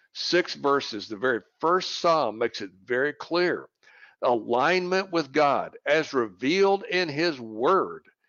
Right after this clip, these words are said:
is what produces success both now and in eternity. Misalignment with God will never lead to lasting success.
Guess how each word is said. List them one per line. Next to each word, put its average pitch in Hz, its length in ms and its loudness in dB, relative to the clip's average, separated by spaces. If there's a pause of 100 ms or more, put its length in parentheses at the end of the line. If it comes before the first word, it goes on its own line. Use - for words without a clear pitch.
(340)
is 135 220 -2
what 131 220 0 (340)
produces 143 800 -4
success - 720 0
both 117 360 -2
now 156 600 -2 (320)
and 131 160 -4
in 120 120 -6
eternity. 120 720 -6 (720)
Misalignment 156 880 0
with 139 180 -6
God 117 440 0 (380)
will 120 200 -2
never 131 640 0
lead 127 400 -2
to 110 100 -8
lasting 107 480 -4
success. 101 720 -6